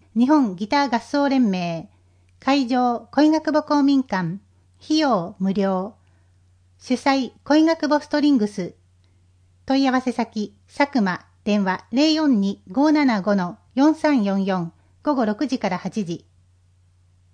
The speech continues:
グループネットワーク、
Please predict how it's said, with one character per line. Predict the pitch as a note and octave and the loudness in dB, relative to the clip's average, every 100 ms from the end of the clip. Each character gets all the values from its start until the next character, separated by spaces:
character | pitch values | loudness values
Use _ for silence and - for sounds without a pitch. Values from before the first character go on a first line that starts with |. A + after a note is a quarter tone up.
| _ _ _ _ _ _ _ _ _ _ _ _ _ _ _ _ _ _ _ _ | _ _ _ _ _ _ _ _ _ _ _ _ _ _ _ _ _ _ _ _
グ | G3 | -2
ル | A#3+ | 2
ー | D#4+ | 2
プ | D#4+ | 2
ネ | D4+ | 0
ッ | D4+ | 2
ト | D4+ | 0
ワ | D4 C#4 | 0 0
ー | |
ク、 | - F#3+ - | -2 -6 -6